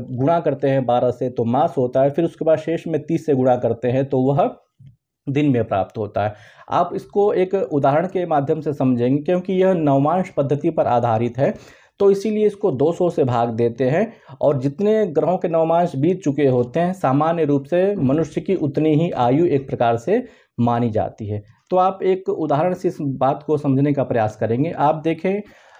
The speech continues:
अ, अ, डिटेल इस प्रकार से चौबीस जनवरी उन्नीस सौ छप्पन का जन्म है, रात्रि के आठ बज के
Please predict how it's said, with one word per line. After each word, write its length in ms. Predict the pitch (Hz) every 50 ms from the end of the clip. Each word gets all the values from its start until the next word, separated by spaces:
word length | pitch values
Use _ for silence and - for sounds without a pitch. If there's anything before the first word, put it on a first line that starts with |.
| _
अ, 360 | - 117 120 123 127 127 117 - - - _ _ _ 147 135
अ, 100 | 123 123
डिटेल 640 | 123 113 120 135 139 170 165 160 160 160 160 - - - -
इस 100 | 143 147
प्रकार 320 | - 143 131 131 127 127
से 200 | 120 - 160 165
चौबीस 560 | 175 - 151 131 127 139 143 147 143 143 - -
जनवरी 460 | 131 123 135 120 131 127 135 139 151
उन्नीस 300 | 147 135 135 143 147 147
सौ 80 | - 143
छप्पन 380 | - 139 113 - 135 127 135
का 160 | 131 131 117 117
जन्म 280 | 110 120 120 117 117
है, 100 | 139 156
रात्रि 380 | 156 123 113 110 - - 131 127
के 140 | 127 - 123
आठ 160 | 120 120 120
बज 160 | 117 113 113
के 140 | - -